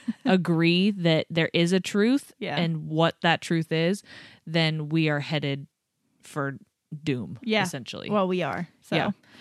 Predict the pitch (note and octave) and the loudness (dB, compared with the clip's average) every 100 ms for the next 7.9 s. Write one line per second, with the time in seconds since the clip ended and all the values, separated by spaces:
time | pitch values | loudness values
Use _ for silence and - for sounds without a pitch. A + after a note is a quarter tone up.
0 | - - - G#3+ G#3 G3+ F#3+ G3+ G3 G3 | -20 -18 -4 0 2 0 -2 -4 0 0
1 | F#3+ F#3+ G3+ G#3 F#3 F3+ F3+ F3 E3+ D#3+ | 0 0 2 2 2 0 0 -2 -4 -6
2 | - F3+ E3+ F3 F3 F3 E3 E3+ F3 E3 | -6 -6 -4 -4 -4 -4 -4 -2 -4 -4
3 | - F#3 - G3+ - G#3 F#3+ F#3 F3+ E3+ | -4 -4 -4 -10 -4 -2 -2 -4 -4 -2
4 | D#3+ D#3+ - E3+ D#3+ E3 E3 E3+ - F3 | -2 -4 -6 -6 -4 -6 -4 -4 -4 -4
5 | E3+ F#3 F3 F3+ F#3 D#3+ F3 - - - | -2 -4 -4 -4 -4 -6 -10 -18 -20 -20
6 | - - A3+ - F#4+ G4 - G4+ F#4+ G4 | -16 -4 -4 0 0 0 -2 0 2 0
7 | - A#3 B3 C4 C#4+ B3 A3 A3+ | 0 2 2 2 0 2 4 4